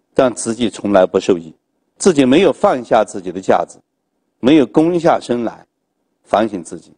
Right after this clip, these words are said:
是一个真正的瓦德尔泰国有木有存不存在。如果我们放任这种心态的存在，或者把这个经训作为一种包装，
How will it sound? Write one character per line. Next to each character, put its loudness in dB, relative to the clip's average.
是 2
一 6
个 4
真 0
正 0
的 4
瓦 2
德 2
尔 4
泰 -2
国 2
有 -6
木 -4
有 -4
存 -4
不 4
存 -4
在。 -4
如 4
果 4
我 2
们 0
放 0
任 -6
这 -2
种 -8
心 -2
态 0
的 -10
存 -10
在， -2
或 2
者 4
把 0
这 -6
个 -4
经 -4
训 0
作 -2
为 2
一 -2
种 -4
包 -2
装， -4